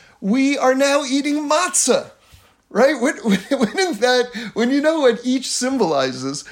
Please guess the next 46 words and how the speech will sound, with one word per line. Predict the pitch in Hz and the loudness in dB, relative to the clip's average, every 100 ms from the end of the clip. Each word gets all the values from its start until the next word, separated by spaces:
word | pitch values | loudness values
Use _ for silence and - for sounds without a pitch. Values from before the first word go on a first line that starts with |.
| - - - | -20 -16 0
wouldn't | 165 262 320 | 2 4 2
that | 285 254 | 4 2
make | 247 226 | 2 0
so | - | 0
much | 226 247 214 | 0 0 -2
more | 254 | -2
sense? | 208 185 214 240 - _ _ _ _ | 0 -2 -2 -6 -12 _ _ _ _
And | 185 185 | 2 4
yet, | 208 208 - | 2 2 -2
that's | 190 185 - | 2 2 4
very | 190 196 | 2 2
much | 170 151 156 | 0 -4 -6
not | 135 | -6
the | - | -8
case. | 117 - - - _ _ _ _ | -14 -16 -18 -20 _ _ _ _
Okay, | 185 170 147 - _ _ - | 0 2 -2 -4 _ _ -6
so | - | -2
we | 165 | 2
have | 196 220 | 2 2
to | 208 | 2
go | 151 | 0
deeper, | 139 175 196 190 139 - | 0 -2 0 -2 -2 -8
and | 165 151 | -4 0
we | 147 | 2
have | 151 - | 0 0
to | 143 127 - | -4 -4 -4
unpack | 143 131 190 202 | -4 0 0 -2
this. | 175 - | -6 -4
We | 143 | -4
have | 135 | -4
to | 147 | -4
figure | - 180 156 | -4 -2 0
it | 151 | 4
out. | 151 165 - - - - | 2 2 -6 -20 -20 -8
What's | - 220 220 | 2 2 2
bread? | - 175 196 170 | 0 2 2 2
What's | 151 165 - | 0 -2 -2
matzah? | 139 139 - - 196 - _ _ _ _ _ _ _ _ - | 0 0 -2 -4 -4 -10 _ _ _ _ _ _ _ _ -8
And | - 160 | -4 0
what | 175 | 2
I | 185 240 | 4 2
would | 269 | 2
like | 233 226 | 0 0
to | 226 | -4
suggest | 214 151 220 247 - | -4 -2 0 0 -2
is | 123 113 | -4 -6